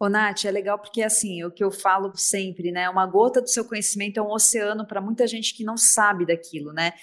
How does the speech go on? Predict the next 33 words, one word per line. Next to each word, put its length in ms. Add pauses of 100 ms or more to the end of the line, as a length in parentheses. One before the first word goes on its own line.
(280)
E, 420
realmente, 800
o 120
conteúdo 1080 (240)
que 140
você 240
falou, 380
né? 160
Gratuito 600
que 100
você 300
tem, 440
ajuda 360
já 160
muita 300
gente. 460 (360)
O 120
pago, 400
então, 240
nem 120
se 180
fala. 200
Então, 220
assim, 360 (240)
s-, 280
é, 320
tem 100
muita 240
gente 240
que 100
pensa 300
assim, 260
"Ah, 360